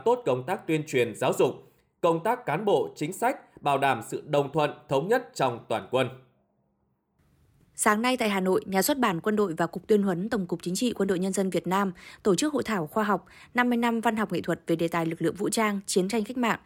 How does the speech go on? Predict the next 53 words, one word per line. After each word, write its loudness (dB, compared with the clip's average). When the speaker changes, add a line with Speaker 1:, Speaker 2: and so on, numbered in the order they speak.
Speaker 2:
sau 0
ngày -2
đất -4
nước 0
thống 0
nhất, 0
ba 2
mươi 2
tháng -4
tư 2
năm 2
một 0
nghìn 0
chín -4
trăm -2
bảy 2
mươi 0
lăm, 2
ba 2
mươi 2
tháng -2
tư 2
năm 0
hai -2
nghìn 2
không -4
trăm -2
hai -2
mươi 0
lăm. 0
Thành 2
tựu, 4
những 2
vấn 0
đề 4
đặt 0
ra 4
và -2
định -2
hướng 0
phát -6
triển. 2
Phát 0
biểu 4
chỉ 0
đạo 0
hội 0
thảo, -2
Trung -2
tướng 2
Trương -2
Thiên -2
Tô, 2